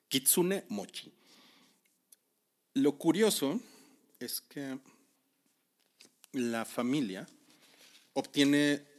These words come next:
muchos beneficios de la posesión. O sea, al, al parecer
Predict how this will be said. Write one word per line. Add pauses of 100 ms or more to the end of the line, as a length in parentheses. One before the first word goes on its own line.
muchos
beneficios
de
la
posesión. (1080)
O
sea, (420)
al, (520)
al
parecer